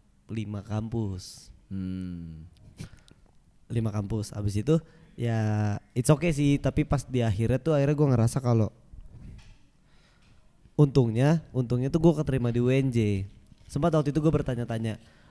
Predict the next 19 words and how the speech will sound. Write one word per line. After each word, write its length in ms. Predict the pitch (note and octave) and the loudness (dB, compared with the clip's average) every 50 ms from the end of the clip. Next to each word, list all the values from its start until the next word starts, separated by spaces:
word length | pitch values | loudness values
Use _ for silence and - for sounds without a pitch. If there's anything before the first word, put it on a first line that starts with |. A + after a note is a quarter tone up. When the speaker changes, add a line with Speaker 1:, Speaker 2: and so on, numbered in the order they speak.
| - | -6
Speaker 1:
eh, 560 | - A2+ A2+ A2+ A2 G#2+ G#2+ G#2+ G#2 G#2 G#2 G#2 - - - - - - - - - - - - | 0 2 4 6 6 6 4 2 2 0 -2 -4 -6 -10 -16 -20 -20 -20 -20 -20 -20 -18 -16 -10
gimana 320 | A2 A#2+ A2 B2 C3 D3 D3+ | -8 -6 -4 -2 -2 0 0
nih 320 | E3+ E3+ E3 D#3+ D3 - | 0 0 0 0 -2 -2
kok, 180 | - D3 C3 - - - - - | -4 -4 -6 -6 -10 -16 -20 -12
gua 160 | A2+ A#2 C3+ | -4 -2 -2
nanya 220 | C3 B2+ A#2+ A#2 A#2 | -2 -2 -4 -6 -6
ke 120 | A2+ A2 G#2 F#2 - - - - | -6 -6 -8 -8 -10 -14 -16 -12
yang 160 | G#2+ G#2+ A2+ | -10 -8 -6
di 80 | A2 A2 | -6 -6
atas 480 | G#2+ - A#2 B2+ B2+ - - - - | -6 -6 -6 -6 -6 -8 -12 -16 -16
kalau 320 | - - A2 A2 G#2+ G#2+ - - _ _ | -10 -6 -6 -4 -4 -6 -8 -12 _ _
kok, 220 | _ - D3 C#3+ - - - - _ - | _ -6 -6 -6 -6 -8 -16 -16 _ -4
eh, 320 | A2+ A2 G#2+ G#2 G2+ G2+ | -2 -2 -2 -2 -2 -2
dengan 220 | G2+ G#2 G#2+ G#2+ | -2 0 0 0
perjuanganku 580 | G#2+ - G#2 G2+ A#2 A2+ G#2 A2 A2 G#2+ - A2 | 0 -2 -4 -2 -4 -4 -4 -6 -8 -6 -6 -6
yang 300 | G#2+ G#2 G2+ G#2 G2+ G2+ | -6 -6 -6 -8 -10 -12
segini, 640 | A2 - - A#2 A2+ A2+ A2 A2+ A#2+ B2+ C3+ C#3 D3 - - - - - - _ _ | -14 -14 -10 -6 -4 -4 -2 -2 -2 -2 -2 -2 -4 -6 -12 -20 -20 -20 -20 _ _
tapi 240 | - - - - A#2+ | -8 -6 -6 -4 -2
kok 240 | B2+ C#3 C#3 - | 0 0 0 0